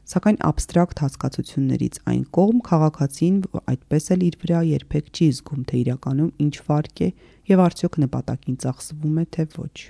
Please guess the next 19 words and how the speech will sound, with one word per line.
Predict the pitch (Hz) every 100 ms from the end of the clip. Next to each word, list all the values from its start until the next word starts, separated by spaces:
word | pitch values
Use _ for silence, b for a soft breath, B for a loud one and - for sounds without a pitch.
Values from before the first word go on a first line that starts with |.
| - _ _ -
Պարտք | 214 240 - -
նա | 175 180
հարաբերակցության | 165 147 135 135 127 - - 147 160 143
նվազումը | 139 131 135 - 170 196 196
գլխավոր | 147 127 123 123 135 -
տեսլական։ | 139 - 147 - 113 143 - - _
Կառավարության | - 208 208 214 - 240
երկու | 214 190 190
հազար | 180 180
քսաներկու | - - 165 160 160 - - 196
երկու | 180 139 -
հազար | 120 -
քսանվեց | - - 135 131 151 -
թվականների | 165 147 143 143 139 139
պետական | 135 135 135 - 127 123
պարտքի | - - - 127
բեռի | 127 120 120
նվազեցման | 127 135 131 135 - 147 139
ծրագրով | 143 147 151 - 233